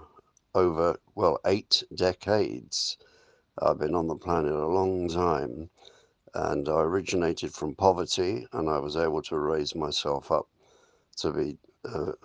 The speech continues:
eventually very successful in business.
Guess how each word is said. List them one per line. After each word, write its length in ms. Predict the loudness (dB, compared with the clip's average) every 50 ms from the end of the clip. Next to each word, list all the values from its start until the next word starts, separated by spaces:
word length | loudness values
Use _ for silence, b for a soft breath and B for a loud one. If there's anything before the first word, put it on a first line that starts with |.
| -20 -20 -20 -20 -10 -6
eventually 800 | -6 0 4 4 4 4 4 0 -2 -2 0 0 0 0 -2 -4
very 360 | -6 -2 2 2 2 2 2
successful 760 | 0 -4 -4 -4 -6 -4 -4 -4 -4 -4 -6 -6 -6 -6 -6
in 120 | -6 -6 -6
business. 680 | -4 -4 -2 -2 -2 -2 -2 -2 -2 0 -2 -2 -4